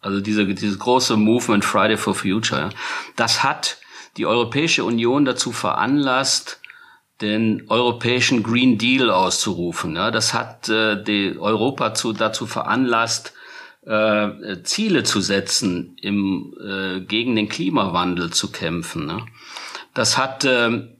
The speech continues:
äh, äh, sicherlich auch, äh, viele Erwachsene zum Umdenken gebracht. Wenn ich sehe, wie Parteienlandschaft sich verändert,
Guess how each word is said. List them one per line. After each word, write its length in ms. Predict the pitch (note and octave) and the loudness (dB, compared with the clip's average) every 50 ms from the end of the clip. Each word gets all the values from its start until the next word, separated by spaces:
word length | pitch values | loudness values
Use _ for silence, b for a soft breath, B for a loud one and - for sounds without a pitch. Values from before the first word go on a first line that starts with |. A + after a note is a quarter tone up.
| _ _ - | _ _ -4
äh, 60 | A2 | -2
äh, 960 | A2+ G#2+ A2 A2 G#2+ G#2+ F#2+ - - G#2 G#2+ G#2 G2+ G2 - - G2+ G#2+ G2+ | 0 2 4 4 4 2 0 -2 -2 0 0 0 0 -2 -4 -4 -4 -4 -4
sicherlich 640 | G2+ - D3+ - - C#3+ B2+ B2+ B2+ - - - | -2 -4 -4 0 0 0 0 0 -2 -2 -2 0
auch, 520 | G#2+ G#2+ A2 A#2 A#2+ A#2 - - - - - _ _ _ _ | 4 4 6 6 4 2 0 -4 -6 -8 -10 _ _ _ _
äh, 140 | A2 A2 G2+ | -6 -6 -6
viele 300 | - - - G3 F#3 D#3+ | -6 -8 -6 -2 0 2
Erwachsene 880 | B2+ A#2 A2 A2 B2 - - - - C3 A#2 G#2+ F#2+ F#2 E2 - - - _ _ _ | 2 2 2 2 0 0 0 0 2 2 2 4 2 2 0 -2 -10 -16 _ _ _
zum 240 | - - A#2+ A2 - | -6 -4 -4 -2 -2
Umdenken 580 | - A2 G#2+ G#2 F#2+ F#2 F2 F2+ F2+ F2+ F2 E2+ | 0 0 0 0 2 0 -2 -2 -4 -4 -6 -8
gebracht. 400 | F2 E2+ - F2 E2 F2 - - | -8 -6 -4 -4 -4 -4 -4 -4
Wenn 100 | B2 A#2+ | -4 -2
ich 140 | A2+ A2 - | -2 -2 -2
sehe, 580 | C3 C3 C3 B2 A#2+ A#2 A2 - - G2 G2 | -2 0 0 2 2 2 0 0 -4 -8 -4
wie 300 | G#2 G#2+ G#2+ G#2 G#2 G2+ | -2 0 2 2 2 0
Parteienlandschaft 1080 | G2+ - - G2+ - - D#3+ G#3+ G#2 B2 G2+ F#2+ F#2 F#2 F#2+ - - G2+ F#2 - - | -2 -4 -6 -6 -2 -2 -2 0 2 2 2 2 2 0 0 0 0 -2 -2 -4 -6
sich 180 | - F#2+ G2+ - | -6 -6 -6 -6
verändert, 760 | - - G2 - C2+ D2 E2 - - G#2 E2+ D#2+ - - - | -4 -4 -4 -4 -2 -4 -2 0 0 2 2 2 0 -2 -8